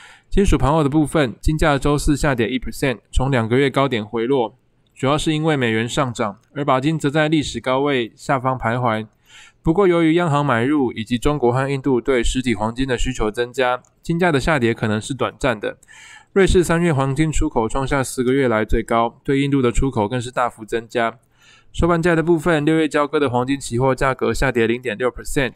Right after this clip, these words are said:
收每盎司一千七百八十二美元。七月交割的白银期货价格下跌一点八percent，收每盎司二十六点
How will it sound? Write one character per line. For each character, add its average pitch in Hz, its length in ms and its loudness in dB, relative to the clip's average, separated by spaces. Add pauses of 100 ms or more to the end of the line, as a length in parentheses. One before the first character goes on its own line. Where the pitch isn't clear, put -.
(160)
收 139 240 0
每 113 160 -2
盎 120 180 0
司 - 140 -10
一 135 40 -4
千 135 240 -2
七 - 180 -6
百 113 140 0
八 123 160 0
十 131 160 -4
二 123 100 0
美 104 120 -4
元。 98 300 -4 (520)
七 - 160 0
月 190 120 6
交 180 160 2
割 175 120 2
的 165 80 2
白 143 180 2
银 151 80 0
期 139 180 0
货 156 140 4
价 151 220 2
格 117 180 0
下 143 160 0
跌 120 140 2
一 131 100 -2
点 117 160 -2
八 123 140 0
percent， 123 400 -4 (140)
收 - 240 0
每 127 140 2
盎 127 140 2
司 120 140 -6
二 139 100 -2
十 135 140 2
六 135 180 0
点 107 180 -6